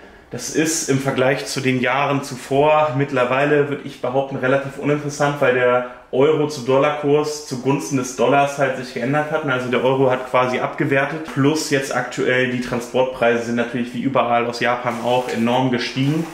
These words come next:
Das heißt, so vom finanziellen her ist es einfach nicht mehr so attraktiv wie früher.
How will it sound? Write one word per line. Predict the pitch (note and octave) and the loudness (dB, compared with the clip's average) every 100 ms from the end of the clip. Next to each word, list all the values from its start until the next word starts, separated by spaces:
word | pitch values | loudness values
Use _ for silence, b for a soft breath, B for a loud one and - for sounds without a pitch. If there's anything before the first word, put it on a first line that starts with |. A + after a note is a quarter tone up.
| - | -2
Das | B2 | 0
heißt, | B2 A#2+ | 2 0
so | B2+ | -4
vom | A#2+ A#2+ | -4 -2
finanziellen | A#2+ B2 A#2 B2 A#2 A2+ | -2 -2 -2 -2 -2 0
her | A2+ A2+ - B B | 0 0 -2 B B
ist | - - | -10 -8
es | A#2+ | -2
einfach | A#2 A#2+ | 0 0
nicht | A#2+ A#2+ | 0 0
mehr | A#2 | 0
so | A#2 | 0
attraktiv | G2+ - B2 A#2+ - - - | -2 -2 -6 -6 -6 -10 -8
wie | A#2 | -6
früher. | A#2 - B2 G2 | -4 -2 2 0